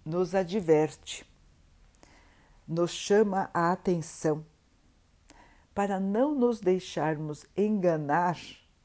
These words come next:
por promessas fáceis,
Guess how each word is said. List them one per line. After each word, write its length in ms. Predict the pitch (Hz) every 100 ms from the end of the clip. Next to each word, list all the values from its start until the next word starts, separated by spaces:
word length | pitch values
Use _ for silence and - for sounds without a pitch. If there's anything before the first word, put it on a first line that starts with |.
| _ _ _ _ _ _ _ _
por 200 | 190 208
promessas 1040 | - 208 226 185 170 190 208 - 214 - -
fáceis, 960 | 143 139 - - 147 147 - - -